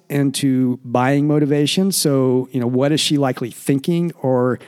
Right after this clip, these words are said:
feeling that might cause her to take action now? And you'll get an understanding of key barriers and objections. So what would prevent her from taking action? So as we proceed, we're going to make the assumption that you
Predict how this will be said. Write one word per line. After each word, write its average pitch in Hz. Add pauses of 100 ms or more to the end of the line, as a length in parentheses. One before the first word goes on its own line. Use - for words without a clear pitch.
(140)
feeling 165
that 139
might 135
cause 131
her 170
to 147
take -
action 170
now? 185 (460)
And 160
you'll 170
get 185
an 180
understanding 160
of 135
key 165
barriers 131
and 127
objections. 110
So 117 (240)
what 156
would 160
prevent 135
her 113
from 117
taking 127
action? 107 (640)
So 165 (140)
as 180
we 208
proceed, 190
we're 156
going 143
to 143
make 139
the 147
assumption 147
that 139
you 135